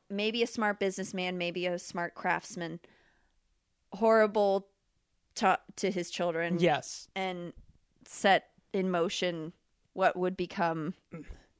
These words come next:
Speaker 2: The evil empire. <laughs>
Speaker 1: Yes.
Speaker 2: These people are so radioactive that they could be an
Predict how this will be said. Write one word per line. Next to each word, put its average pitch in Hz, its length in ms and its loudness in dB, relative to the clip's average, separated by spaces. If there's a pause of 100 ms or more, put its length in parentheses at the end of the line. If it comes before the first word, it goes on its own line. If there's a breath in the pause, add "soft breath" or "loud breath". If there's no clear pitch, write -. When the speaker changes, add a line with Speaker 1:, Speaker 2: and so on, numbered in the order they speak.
(640)
Speaker 2:
The 147 220 -4
evil 180 400 4
empire. 147 560 6
<laughs> - 40 -4
Speaker 1:
Yes. 180 520 2 (1160 loud breath)
Speaker 2:
These 247 160 10
people 302 260 8
are 208 100 10
so 220 160 12
radioactive 190 720 10
that 170 160 8
they 170 120 6
could 160 180 2
be 170 160 8
an 160 240 4